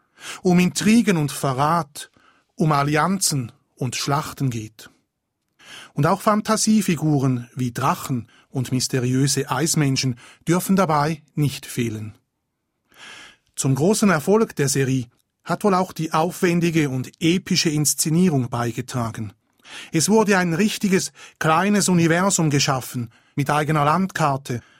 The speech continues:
eigenen Währungen und variabel dauernden Jahreszeiten. Ich selber schaue mir immer wieder gerne solche Fantasy-Serien an. Zum einen,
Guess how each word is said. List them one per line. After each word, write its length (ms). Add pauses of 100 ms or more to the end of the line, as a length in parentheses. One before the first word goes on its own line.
(220)
eigenen 480
Währungen 640 (440)
und 120
variabel 540
dauernden 420
Jahreszeiten. 960 (1500)
Ich 260
selber 400
schaue 300
mir 160
immer 260
wieder 220
gerne 540
solche 400
Fantasy-Serien 1120
an. 300 (920)
Zum 200
einen, 360